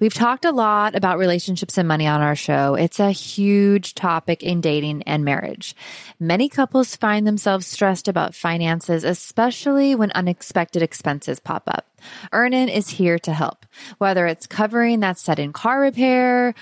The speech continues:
or splurging on a spontaneous weekend getaway, Earnin lets you access your earnings as you work, easing that financial stress and allowing you to enjoy the moment you're in with your partner.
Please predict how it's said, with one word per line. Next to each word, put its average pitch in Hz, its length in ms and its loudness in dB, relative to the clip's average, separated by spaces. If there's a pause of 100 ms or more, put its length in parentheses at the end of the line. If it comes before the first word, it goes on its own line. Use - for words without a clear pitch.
(120)
or 190 100 2
splurging 254 600 2
on 208 140 2
a 190 40 2
spontaneous 185 840 -2
weekend 165 380 -2
getaway, 123 520 -2 (340)
Earnin 294 400 2
lets 247 240 0
you 233 80 6
access 196 580 0
your 220 160 4
earnings 208 680 2
as 190 220 2
you 254 140 2
work, 190 380 0 (260)
easing 277 400 4
that 233 180 2
financial 202 480 0
stress 175 480 -2
and 165 100 0
allowing 160 380 -2
you 190 120 0
to 180 120 -2
enjoy 180 420 2
the 254 120 0
moment 202 320 2
you're 190 120 0
in 160 200 0
with 156 120 -4
your 160 100 0
partner. - 500 -6